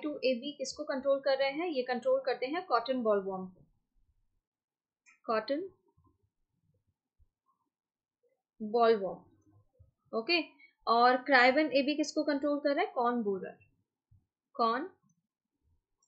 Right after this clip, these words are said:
बोरर, ओके। तो यहाँ cry two A B बोला है, cry two A B किसको कंट्रोल कर रहा है? कॉटन बॉलवॉर्म को। Option A is correct here, कॉर्न बोरर,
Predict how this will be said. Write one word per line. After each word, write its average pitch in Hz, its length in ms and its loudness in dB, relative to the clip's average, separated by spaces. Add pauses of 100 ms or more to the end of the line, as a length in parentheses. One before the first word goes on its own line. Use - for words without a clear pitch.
(560)
बोरर, 226 400 2 (420)
ओके। 262 240 0 (400)
तो 269 40 0
यहाँ 269 440 4 (300)
cry 254 160 10 (120)
two 349 160 2
A 269 180 2
B 285 100 -2
बोला 277 220 2
है, 311 240 -2
cry 240 260 2
two 294 140 -4
A 262 220 -2
B 277 100 -6
किसको 277 260 -6
कंट्रोल 262 340 -4
कर 247 100 -2
रहा 269 100 -4
है? 370 140 -10
कॉटन 247 320 -2
बॉलवॉर्म 196 380 -4
को। - 800 -6
Option 349 400 -2
A 262 220 4
is - 180 -4
correct 311 340 0
here, 349 180 0
कॉर्न 254 280 2
बोरर, 277 480 4